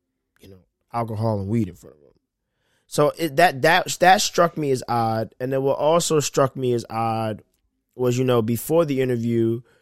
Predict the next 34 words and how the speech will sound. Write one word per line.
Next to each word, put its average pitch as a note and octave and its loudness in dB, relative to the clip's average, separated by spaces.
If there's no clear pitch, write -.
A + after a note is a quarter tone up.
you B2 -6
know, A#2 0
Noriega B2+ 2
was A#2 -4
like, A#2 -4
or G#2+ -6
Nori, A2+ -2
you A#2 -20
know, G2 -20
Noriega G#2+ -14
was G#2 -10
like, G#2 -8
"Yo, A2 -4
this A2+ -12
is A2+ -4
gonna A#2+ 0
be A2+ -4
the G#2+ -6
best A2 -4
Drink A#2 -6
Champs A2 -8
interview G#2+ -8
ever. B2+ 0
I'm A2+ -6
sitting A#2+ -4
on A#2 -4
everything, B2+ -2
whatever A2+ -6
it G#2 -10
says." C#3 0
And A2+ -10
then, C#3 -2
you B2 -2
know, A2+ -4